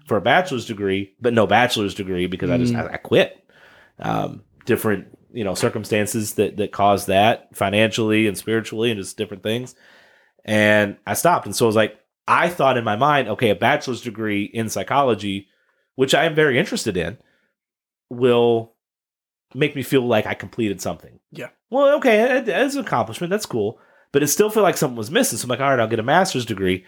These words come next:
Speaker 1: And God was like, "Okay, yes, I want you to get a master's degree in something that you can use to benefit the kingdom."
Speaker 2: Yeah.
Speaker 1: Beyond this secular psychology and beyond some of these different theories and applications that, as we're getting into my first two classes, I'm like, "I don't feel comfortable in this. Like, this is not,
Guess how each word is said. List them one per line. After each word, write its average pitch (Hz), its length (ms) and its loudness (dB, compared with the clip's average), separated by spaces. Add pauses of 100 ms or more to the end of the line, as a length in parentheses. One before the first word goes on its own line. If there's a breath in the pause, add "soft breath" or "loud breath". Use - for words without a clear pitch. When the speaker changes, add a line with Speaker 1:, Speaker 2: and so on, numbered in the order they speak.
(280 soft breath)
Speaker 1:
And 113 140 -4
God 127 180 4
was 117 140 0
like, 107 140 0
"Okay, 147 220 0
yes, 127 440 2
I 104 60 -4
want 123 240 -2
you 131 40 -4
to 127 60 -2
get 117 100 2
a 107 40 -2
master's 117 380 2
degree 98 400 -2
in 104 220 2
something 104 480 -2
that 95 280 -4 (400)
you 95 140 -4
can 87 180 -10
use 90 480 2
to 82 100 -6
benefit 92 500 -2
the - 80 -16
kingdom." - 440 -8
Speaker 2:
Yeah. 110 280 -8 (380 loud breath)
Speaker 1:
Beyond 123 760 4
this 104 240 4
secular 101 480 2
psychology 87 640 0
and 85 80 -6
beyond 95 540 0
some 107 160 -4
of 98 60 -6
these 92 200 -4
different 90 300 -4
theories 98 420 0
and 92 80 -6
applications 92 640 -2
that, 90 240 -2 (960 soft breath)
as 110 200 2
we're 101 60 0
getting 98 180 2
into 117 280 4
my 98 120 0
first 98 240 0
two 98 80 2
classes, 110 480 2
I'm 85 80 -6
like, 80 180 -8
"I 90 100 -8
don't - 200 -4
feel - 100 -16
comfortable 113 560 -4
in - 80 -16
this. - 300 -10
Like, - 160 -10
this 92 180 0
is 87 140 -6
not, 95 440 -2